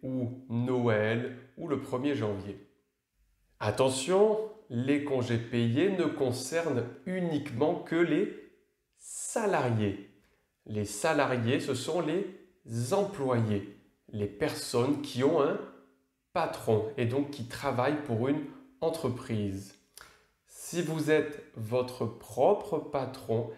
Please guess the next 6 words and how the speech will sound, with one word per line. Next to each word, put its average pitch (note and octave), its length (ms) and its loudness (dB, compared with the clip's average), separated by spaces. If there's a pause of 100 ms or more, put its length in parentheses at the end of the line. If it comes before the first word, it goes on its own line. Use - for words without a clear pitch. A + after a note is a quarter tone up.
(160)
si - 180 -8
vous A2 240 0
êtes B2 360 0
un A2+ 140 0
travailleur A#2+ 800 2 (600)
indépendant, C3+ 920 2